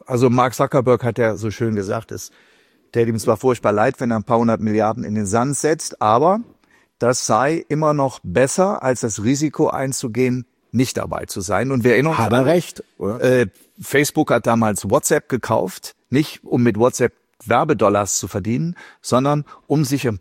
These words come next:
Speaker 1: potenziellen Konkurrenten vom Hals zu halten, nicht? Und das kann durchaus der Fall sein. Nehmen wir mal die fünfzehn Prozent, die normalerweise verlangt würden für Investitionen, die mit so einem Risiko verbunden sind.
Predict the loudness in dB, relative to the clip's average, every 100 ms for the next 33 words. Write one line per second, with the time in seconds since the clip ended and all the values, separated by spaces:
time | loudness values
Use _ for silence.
0 | -2 0 0 0 0 0 0 -4 -2 -4
1 | -4 -8 -6 -6 -2 -4 -4 -8 -16 _
2 | _ -12 -10 -8 -10 -12 -14 -8 0 2
3 | 0 -6 -16 _ _ _ _ _ _ _
4 | _ _ _ -2 -2 2 2 2 0 2
5 | 0 0 0 0 0 -2 -4 -2 2 4
6 | 4 4 2 2 -4 -2 -4 0 -2 -2
7 | -4 -4 -2 0 0 0 2 2 2 2
8 | 2 0 0 0 0 -2 0 0 -2 0
9 | 0 0 -4 -20 -20 _ 0 0 -2 -8
10 | -2 2 2 2 -2 -2 -4 -4 -2 0
11 | -2 -4 -4 -4 -4 -4 -4 -4 -4 -4
12 | -4